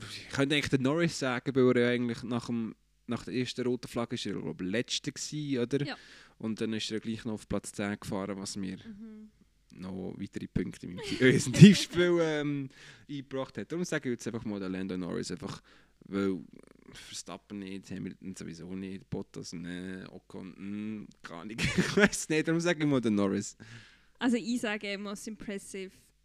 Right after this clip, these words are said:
Speaker 2: Ricciardo, und zwar aus dem einzigen Grund,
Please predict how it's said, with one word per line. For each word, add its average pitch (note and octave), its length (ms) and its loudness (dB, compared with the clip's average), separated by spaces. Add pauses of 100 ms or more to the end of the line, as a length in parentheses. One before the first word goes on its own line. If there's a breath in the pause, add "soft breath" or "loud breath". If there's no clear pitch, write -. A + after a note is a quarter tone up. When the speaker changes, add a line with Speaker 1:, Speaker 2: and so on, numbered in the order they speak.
(680)
Speaker 2:
Ricciardo, G3+ 840 -6 (120)
und A3 160 -12
zwar G3 360 -6 (100)
aus G#3 140 -12
dem F#3+ 200 -14 (1000)
einzigen A3+ 640 -2
Grund, G#3+ 600 0